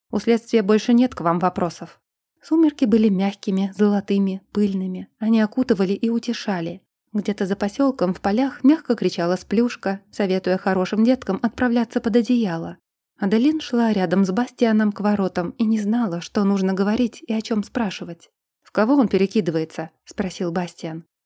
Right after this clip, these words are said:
Над садом мелькнула серая тень, и Кусь плавно опустился на плечо.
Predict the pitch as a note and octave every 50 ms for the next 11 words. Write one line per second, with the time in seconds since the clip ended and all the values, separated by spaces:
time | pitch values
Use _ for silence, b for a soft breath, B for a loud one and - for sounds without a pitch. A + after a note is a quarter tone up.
0 | _ _ - G#3 G3+ G3 - - D4 D4 G#3 F#3+ F#3 G3 G#3 A#3 A#3 - - D4+
1 | D4+ D4 C#4+ C4 - - C4 B3+ B3+ B3+ C4 C4 - - F3 D#3+ D#3 D#3 - _
2 | _ G#3 G3 G3+ - C#4+ D4 - - - G3+ F#3+ G#3+ A3 A3+ A#3+ - A3 G#3 -
3 | G3+ - - G3+ F#3+ - - G3+ G3+ G3 - A3+ A3 - - - F3 E3 E3+